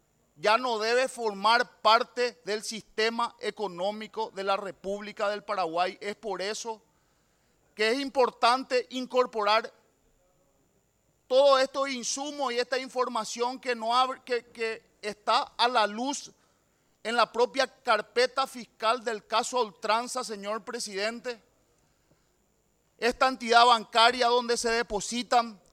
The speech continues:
todos los recursos públicos, la mayoría de los recursos públicos,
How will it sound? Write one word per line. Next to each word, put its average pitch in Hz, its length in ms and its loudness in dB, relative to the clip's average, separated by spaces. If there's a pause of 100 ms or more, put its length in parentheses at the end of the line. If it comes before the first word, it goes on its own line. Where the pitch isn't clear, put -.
(680)
todos 262 280 8
los 277 160 6
recursos 262 640 0
públicos, 269 600 -4
la 220 100 2
mayoría 226 560 2
de 254 100 4
los 247 160 2
recursos 240 540 -4
públicos, 269 720 -4